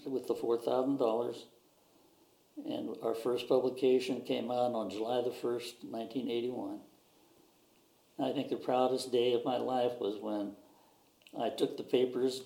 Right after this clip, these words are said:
to the printer, got it printed, took it out and delivered it myself to all the stores and talked them into carrying my paper. And I was coming back into Pine Ridge Village, and right across from the Shoe Nation Shopping Center, there were some benches, and there was two elderly Lakota men sitting there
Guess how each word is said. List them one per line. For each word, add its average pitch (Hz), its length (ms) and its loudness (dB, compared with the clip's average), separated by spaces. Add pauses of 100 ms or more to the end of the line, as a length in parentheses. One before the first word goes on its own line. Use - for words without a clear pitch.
to - 80 -14
the 123 100 -2
printer, 123 500 -6 (100)
got 107 200 -2
it 117 160 -6
printed, 120 440 -6
took 123 140 2
it 123 100 6
out 123 160 2
and 107 80 -8
delivered 117 440 2
it 110 180 2
myself 110 560 -6 (1000)
to - 80 0
all 113 220 6
the 123 60 0
stores 120 440 4
and 113 100 -8
talked 120 240 4
them 113 120 -2
into 107 160 -6
carrying 117 360 -2
my 95 140 -2
paper. - 420 -4 (1080)
And 120 180 -4
I 107 60 0
was 107 200 -4
coming 117 240 -4
back 120 280 0
into 113 160 0
Pine 117 360 -4
Ridge 107 200 -4
Village, 113 460 2
and 95 220 -6
right 110 200 -2
across 113 360 -4
from 107 160 -8
the 101 80 -6
Shoe 117 220 -2
Nation 117 300 -4
Shopping 127 400 -2
Center, 110 400 -2
there 104 100 -8
were 101 80 -8
some - 220 -10
benches, 117 540 -4 (680)
and 113 180 -4
there 110 80 0
was 107 140 -4
two 147 280 -4
elderly 123 420 2
Lakota 113 520 -2
men 101 320 -6
sitting 113 300 -2
there 113 180 -6